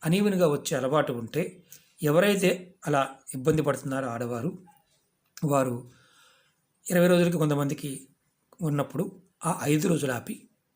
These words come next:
మిగతా రోజులు కంటిన్యూ చేయండి. తొంభై తొమ్మిది పాయింట్ తొమ్మిది పర్సెంట్ ముందు నేను చెప్పిన విధానంగా నెలసరి అయిన శు-,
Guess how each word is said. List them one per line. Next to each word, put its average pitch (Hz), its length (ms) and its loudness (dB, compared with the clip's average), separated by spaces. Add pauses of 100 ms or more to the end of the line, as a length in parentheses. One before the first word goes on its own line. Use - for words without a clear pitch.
(140)
మిగతా 147 320 0
రోజులు 135 260 0 (160)
కంటిన్యూ 139 320 -6 (100)
చేయండి. 123 280 -10 (720)
తొంభై 202 320 4
తొమ్మిది 185 380 2
పాయింట్ 165 340 0
తొమ్మిది 127 280 -4
పర్సెంట్ 127 440 -6 (880)
ముందు 170 180 4
నేను 175 160 2
చెప్పిన 151 320 -4
విధానంగా 123 680 -6 (480)
నెలసరి 170 400 0
అయిన 170 140 0
శు-, - 140 -8